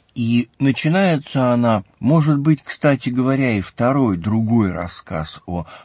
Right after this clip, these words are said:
прощальной беседе или рассказ о её второй части, начинается со слов Христа о виноградной лозе. Он говорит: «Я есть истинная виноградная лоза,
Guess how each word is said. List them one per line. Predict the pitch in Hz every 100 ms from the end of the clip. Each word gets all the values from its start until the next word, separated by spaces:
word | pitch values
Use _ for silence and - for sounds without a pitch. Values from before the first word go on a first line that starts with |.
| -
прощальной | 92 95 - 95 90 92
беседе | 87 110 - - 107 123 107
или | 95 92
рассказ | 90 85 - 82 85
о |
её | 90
второй | 87 92 98 101
части, | - 175 - - - - - -
начинается | 117 120 - 156 175 156 127 131 123 - - -
со | - 117
слов | - 135 117
Христа | - 120 113 - 156
о | 131
виноградной | 104 113 113 110 117 123 117 117 113 - -
лозе. | 104 123 110 104 98
Он | 80 78 87
говорит: | 90 90 95 90 120
«Я | 127
есть | 123 120 - 113 - -
истинная | 131 135 - - 95 95
виноградная | 95 101 101 107 104 101 104 104
лоза, | 110 113 147 196